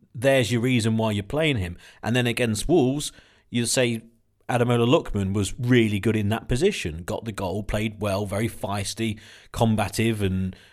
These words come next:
could have been sent off, et cetera. But I quite like that in a way. I mean, if he got <laughs> sent off, it wouldn't have been obviously any good for the side, but I like the fight he's shown, and I thought it was a very good performance. So those positions, which I'm eliminating having two up top,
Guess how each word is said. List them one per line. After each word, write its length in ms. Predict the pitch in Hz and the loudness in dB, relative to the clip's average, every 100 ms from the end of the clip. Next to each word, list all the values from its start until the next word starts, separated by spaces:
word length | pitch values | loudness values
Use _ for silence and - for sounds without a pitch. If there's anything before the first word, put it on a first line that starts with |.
| - | -6
could 140 | 107 | -2
have 80 | 104 | 0
been 140 | 101 98 | 0 0
sent 340 | 113 101 - | 0 0 -2
off, 160 | 110 104 | -2 -2
et 160 | - | -6
cetera. 420 | - 104 - - | -6 -6 -4 -2
But 380 | 127 113 113 - | 0 0 0 -2
I 60 | - | -8
quite 340 | - 110 - | -2 -2 -4
like 320 | 113 123 156 92 | -6 -2 -4 -4
that 240 | 87 - | -8 -6
in 80 | 95 | -6
a 60 | |
way. 260 | 95 101 107 | -4 -4 -4
I 60 | 120 | -4
mean, 160 | 98 | -4
if 100 | 101 | -6
he 80 | 98 | -8
got 160 | - - | -8 -6
<laughs> 80 | |
sent 220 | 131 110 113 | -8 -4 -4
off, 140 | - | -4
it 100 | 120 | -4
wouldn't 220 | 110 110 | -4 -4
have 120 | 98 | -6
been 220 | 90 104 95 - - - - | -4 -4 -6 -14 -20 -12 -6
obviously 260 | 104 101 | -2 0
any 140 | 104 101 | 0 0
good 120 | 104 | -2
for 80 | 98 | -2
the 80 | |
side, 400 | 92 143 117 98 | -2 -2 0 0
but 300 | 101 110 - _ | 0 0 -2 _
I 100 | 107 | -6
like 280 | 107 113 117 | -2 -2 -4
the 80 | 110 | -6
fight 560 | - 165 101 80 - - | -2 -2 -2 -8 -12 -8
he's 200 | 101 98 | -6 -4
shown, 380 | - 170 87 - | -2 -2 -4 -6
and 300 | 110 101 107 | -6 -4 -6
I 100 | 107 107 | -8 -4
thought 200 | 113 110 | -2 -2
it 60 | |
was 100 | 101 | -2
a 40 | 107 | -2
very 160 | 107 | -2
good 120 | 101 | -2
performance. 460 | 95 - 185 92 - - - - _ _ _ _ _ _ _ - | -4 0 0 0 -6 -12 -20 -20 _ _ _ _ _ _ _ -10
So 280 | - 139 127 | 0 2 4
those 300 | 127 160 - | 6 4 4
positions, 560 | 123 123 160 - 95 | 2 2 2 0 -2
which 140 | 95 107 | 0 0
I'm 180 | 123 113 | 2 2
eliminating 600 | 104 156 110 92 - 92 | 2 2 0 -2 -4 -4
having 300 | 110 101 95 | -4 -6 -2
two 200 | 127 101 | 0 0
up 120 | - | -2
top, 360 | - - - | -4 -4 0